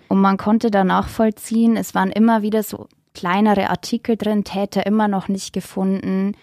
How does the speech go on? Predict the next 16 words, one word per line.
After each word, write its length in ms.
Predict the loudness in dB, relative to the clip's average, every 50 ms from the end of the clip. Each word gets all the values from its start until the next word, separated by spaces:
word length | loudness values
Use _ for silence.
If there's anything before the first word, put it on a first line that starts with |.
| _
Polizei 680 | -2 0 0 2 0 -2 -4 -2 0 2 4 4 4 2
tappt 420 | 0 -2 -6 -8 -8 -8 _ -4
im 180 | 0 0 0 0
Dunkeln 640 | 0 0 -2 -2 -2 -2 0 2 2 2 2 0 -2
und 200 | 0 -2 -2 -2
so 140 | -4 -4 -4
weiter. 720 | -2 0 0 -2 -2 -2 -2 0 2 2 2 2 2 0 -2 -4 -4 _ _ _ _ _ _ _ _ _ -8
Die 80 | -6 -2
Tätersuche 800 | 0 2 2 2 2 0 0 0 2 0 -2 0 0 0 -2 0
dauerte 580 | 2 0 2 2 2 0 0 -2 -4 -6 -4 -2
einen 240 | -2 -2 0 0
Monat 380 | 0 2 2 4 2 2 2 0
lang 540 | -2 -2 0 2 2 4 4 4 4 2 0
und 260 | -2 -2 -4 -2 0
währenddessen 720 | -2 -2 -2 -4 -4 -2 -2 -2 -2 0 2 2 2 2
wurden 220 | 2 0 -2 -2